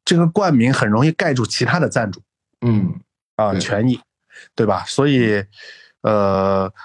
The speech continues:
Speaker 1: 而且大家看到今年好多俱乐部胸前没有广告。
Speaker 2: 嗯。
Speaker 1: 就是甚至包括山东泰山，他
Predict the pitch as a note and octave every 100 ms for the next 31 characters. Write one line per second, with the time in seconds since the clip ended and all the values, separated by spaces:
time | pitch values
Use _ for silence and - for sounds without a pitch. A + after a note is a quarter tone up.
0 | - D3+ E3 C3 D3+ D3 D#3+ D3 C3 D#3+
1 | D#3+ A#2 A2+ - F2+ B2 C3+ C3+ C3+ C3+
2 | B2+ B2+ A#2 C#3 C3+ A2+ A2 A2+ A#2 C3+
3 | - D#2+ - _ _ _ _ _ _ A2+
4 | G2+ E2+ E2 _ _ _ _ _ C3 A2+
5 | A#2+ - D3 B2+ B2+ B2 B2+ - C3 C3+
6 | B2+ - A#2+ F#2+ F#2 F2 F#2+ _ _ _
7 | _ - - _ _ _ - - -